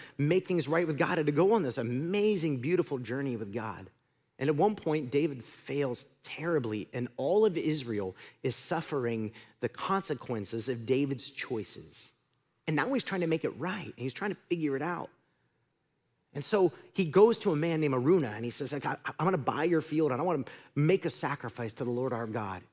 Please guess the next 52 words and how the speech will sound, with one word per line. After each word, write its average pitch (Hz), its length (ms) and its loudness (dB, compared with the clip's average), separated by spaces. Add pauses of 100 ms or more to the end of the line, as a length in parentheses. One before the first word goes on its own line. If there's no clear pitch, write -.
(400)
so 160 160 0
that 147 100 6
everybody 196 320 6
can 160 120 -2
be 160 100 6
reconciled 123 840 -2
back 135 200 -6 (140)
to 135 60 -4
God." 113 480 -6 (1500)
And 143 160 0
this 151 160 2
Araunah, 156 260 4
he's 139 140 0
like, 123 140 -2
"No, 160 100 0
no, 170 80 6
no, 160 100 6
no, 139 240 2
no, 101 80 -8
no, 135 160 -4
King 151 180 -2
David, 143 300 4 (140)
King 151 100 -4
David, 123 220 0 (120)
just - 240 -8
take - 200 -2
it, - 100 -6
take 156 160 -2
it 147 60 2
all, 127 180 -4
take - 240 -4
it, - 160 -8
just - 160 -12
take 156 160 -4
it." - 120 -6 (1300)
And 120 120 -6
David's 131 240 0
like, 98 100 -8
"No, 113 160 -6
no, 110 100 -6
no, 101 100 -10
no." 90 120 -12
In 82 60 -16
fact, 123 240 -8
Second 135 220 -4
Samuel 104 220 -6
chapter 113 220 -10
twenty-four, 104 500 -6
verse 104 160 -8
twenty-four 101 520 -8
says 120 220 -6
this, 117 180 -6